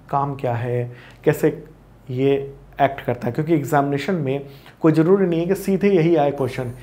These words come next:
कि पहली महिला। हो सकता है इसको देते हुए इससे रिलेटेड क्वेश्चन आपसे पूछ दिया जाए, जैसे यूपीएससी और एसएससी वगैरह में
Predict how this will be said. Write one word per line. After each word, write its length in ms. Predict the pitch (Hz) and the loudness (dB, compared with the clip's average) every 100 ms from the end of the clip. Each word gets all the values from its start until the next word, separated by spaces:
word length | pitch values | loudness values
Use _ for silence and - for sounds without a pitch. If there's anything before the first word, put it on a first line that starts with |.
| - - | -20 -12
कि 60 | |
पहली 340 | 147 156 156 165 | 0 2 4 2
महिला। 340 | 139 120 117 - - - - - - - | 0 -2 -4 -8 -18 -20 -20 -20 -10 4
हो 80 | 196 | 6
सकता 280 | 220 220 220 | 6 4 4
है 120 | 214 - - - | 4 0 -6 -2
इसको 420 | 165 - 220 214 | -2 2 4 4
देते 320 | 151 156 160 | 4 2 4
हुए 260 | 196 180 190 | 4 6 6
इससे 360 | 190 - - 185 | 4 4 2 2
रिलेटेड 460 | 147 147 147 180 | 4 2 0 -4
क्वेश्चन 300 | - 147 - 151 | -2 -2 0 -2
आपसे 280 | 131 - 147 | -2 -2 -6
पूछ 240 | 143 120 | -4 -4
दिया 200 | 131 127 | -2 0
जाए, 160 | 135 139 | 2 0
जैसे 300 | 131 131 139 | -2 -2 -2
यूपीएससी 640 | 127 123 135 127 135 123 123 - - - - - | -2 0 -2 -2 -6 -8 -10 -18 -20 -20 -12 0
और 320 | 131 131 139 | 2 2 -2
एसएससी 380 | 135 - 135 135 | -6 -4 -4 -4
वगैरह 280 | 127 123 120 | -2 0 -2
में 160 | 123 | -4